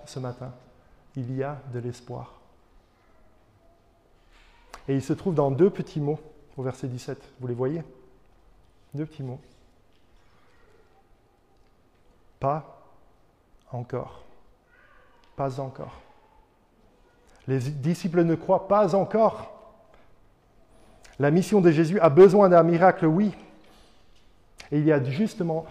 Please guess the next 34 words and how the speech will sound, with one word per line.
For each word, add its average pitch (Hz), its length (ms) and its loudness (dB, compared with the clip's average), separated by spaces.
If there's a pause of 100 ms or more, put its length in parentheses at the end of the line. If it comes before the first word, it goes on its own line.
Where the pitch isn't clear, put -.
(160)
deux 180 360 0
miracles 123 560 -6 (540)
qui 139 160 -12
encadrent 135 640 -6
ce - 220 -10
passage 123 560 -6 (380)
de 127 100 -6
Marc 135 260 -6
chapitre - 420 -12 (100)
un 147 240 -6 (360)
à 127 80 -10
vingt 123 260 -8
et 127 60 -6
un. 120 140 -10 (1040)
Dans 147 240 2
l'un 175 300 4 (300)
qui 143 180 -10
se - 100 -8
trouve 147 260 -6
au 156 220 -6
devant, 139 560 0 (800)
il 123 40 -12
s'agit 147 280 -2
d'un 139 160 0
sourd 175 260 -6
muet. 147 340 -2 (680)
C'est - 140 -10
au 131 40 -4
chapitre 151 600 -4 (120)
sept, 165 400 -4
versets 131 320 -8
trente 160 280 -6
et 143 80 -4
un 131 140 -8